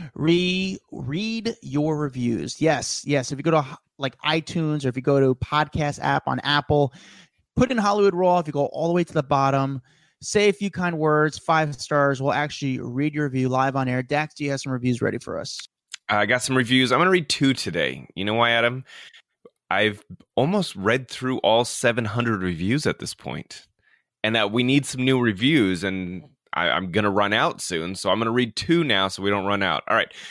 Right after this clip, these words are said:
Speaker 2: so I got, uh, this one. This one comes from, uh, Real Ryan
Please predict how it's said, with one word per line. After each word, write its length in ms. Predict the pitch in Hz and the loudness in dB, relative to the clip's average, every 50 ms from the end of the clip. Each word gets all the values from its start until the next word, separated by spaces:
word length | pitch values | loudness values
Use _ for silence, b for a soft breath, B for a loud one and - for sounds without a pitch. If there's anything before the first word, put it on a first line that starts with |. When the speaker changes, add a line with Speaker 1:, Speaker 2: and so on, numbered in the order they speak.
| B B B B | B B B B
Speaker 2:
so 180 | - - 104 | -6 -2 0
I 80 | 104 104 | 0 0
got, 400 | 101 110 117 127 123 117 - - | 0 0 0 0 0 -2 -4 -4
uh, 480 | 131 117 110 110 110 107 107 107 101 78 62 57 | -2 0 0 0 0 -2 -2 -2 -4 -6 -8 -10
this 200 | 104 110 - - | -12 -12 -10 -8
one. 240 | 95 90 90 92 | -6 -6 -6 -6
This 160 | 95 104 - - | -8 -10 -10 -10
one 160 | 101 95 90 | -10 -12 -10
comes 280 | - 104 92 92 90 | -8 -10 -10 -10 -10
from, 480 | - - - 92 92 90 90 90 90 92 | -14 -10 -6 -4 -2 -2 -2 -2 -2 -2
uh, 140 | 90 87 85 | -2 -2 -2
Real 460 | 62 67 87 92 104 113 123 131 123 | -4 -4 -6 -4 -2 0 0 0 0
Ryan 420 | 113 104 104 107 113 113 113 113 | 0 0 0 0 0 0 -2 -4